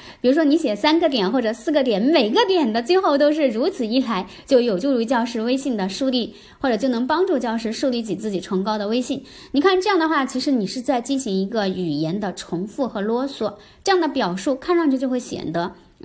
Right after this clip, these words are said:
一点逻辑性都没有。所以呢，我们接着在讲的时候呢，可能，呃，我会着重的强调我们扣题的这个语言怎么样去进行一个替换的表达，使我们看上去呢，虽然意思相同，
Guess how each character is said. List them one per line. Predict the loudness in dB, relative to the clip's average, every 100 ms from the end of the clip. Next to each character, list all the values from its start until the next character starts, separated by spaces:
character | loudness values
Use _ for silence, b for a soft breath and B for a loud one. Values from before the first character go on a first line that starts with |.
| -16 _ _ _ -8 -2
一 |
点 | 0 0 0
逻 | -2
辑 | -2
性 | 0 0
都 | 0
没 | 0 0
有。 | -2 -10 B B -2
所 | 4
以 | 6
呢， | 6
我 | 4
们 | 2 -2
接 | 0 -2
着 | 0 0
在 | 0 -2
讲 | -2 -4
的 |
时 | -4 -4
候 | -2 -2
呢， | -4 B B B
可 | 0
能， | 0 -2 -6 -10 B B -10
呃， | -2 -2
我 | 0 0
会 | 0 -2
着 | -2
重 | 0 0
的 | 0
强 | -4 -6 -2
调 | -2
我 | -2
们 | -4
扣 | -2 -2 -2
题 | -2
的 | -4 -2
这 | -2
个 | -4
语 | -4
言 | -2 -2 -4 -6
怎 | -4
么 | -2
样 | -2
去 | -2
进 | -2 -2
行 | -2
一 | -4
个 | -4
替 | -4 0 0
换 | 0 -4
的 |
表 | -2 -2 -2
达， | -2 -4 -4 B B B
使 | -4 -2
我 |
们 | 0 -4
看 | -2 0
上 | 0 -2
去 | -4
呢， | -4 -4
虽 | -2
然 | 0 0
意 | -2
思 | -4
相 | -6 -6
同， | -4 -4